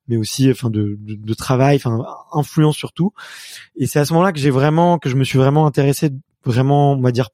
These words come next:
pleinement, effectivement, à, euh, au développement personnel, au développement de l'humain, au développement du potentiel.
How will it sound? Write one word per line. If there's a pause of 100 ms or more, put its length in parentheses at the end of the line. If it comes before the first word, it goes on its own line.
pleinement, (420)
effectivement,
à, (920)
euh, (280)
au
développement
personnel,
au
développement
de
l'humain,
au
développement
du
potentiel.